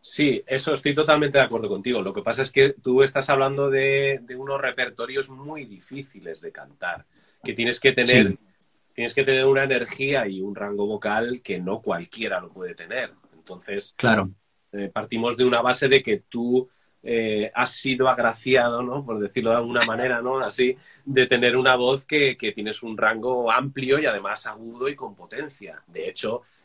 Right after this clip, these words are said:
Speaker 1: eh, Ronnie Letecro, me imagino que no se hubiera fijado en ti si no llegaras a los agudos a los que llegas, evidentemente.
Speaker 2: Claro, o sea, eh, eso,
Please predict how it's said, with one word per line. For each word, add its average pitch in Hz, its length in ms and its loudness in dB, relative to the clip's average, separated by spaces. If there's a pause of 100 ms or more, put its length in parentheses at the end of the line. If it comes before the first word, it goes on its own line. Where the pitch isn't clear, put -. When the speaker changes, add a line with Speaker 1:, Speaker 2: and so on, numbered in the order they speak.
(100)
Speaker 1:
eh, 90 680 -6
Ronnie 107 320 -4
Letecro, 120 680 -2
me 113 160 -2
imagino 117 680 -2
que 117 120 -6
no 110 140 -4
se 107 120 -8
hubiera 101 180 -2
fijado 98 360 -6
en 92 100 -6
ti 107 220 -12
si 117 140 -10
no 120 100 -6
llegaras 90 480 -6
a 82 60 -10
los 78 180 -12
agudos 92 440 -6
a 80 40 -12
los - 160 -18
que - 100 -20
llegas, 143 360 -12
evidentemente. 82 640 -20 (580)
Speaker 2:
Claro, 147 400 4
o 123 60 -2
sea, 107 460 4
eh, 98 640 4 (360)
eso, 151 400 4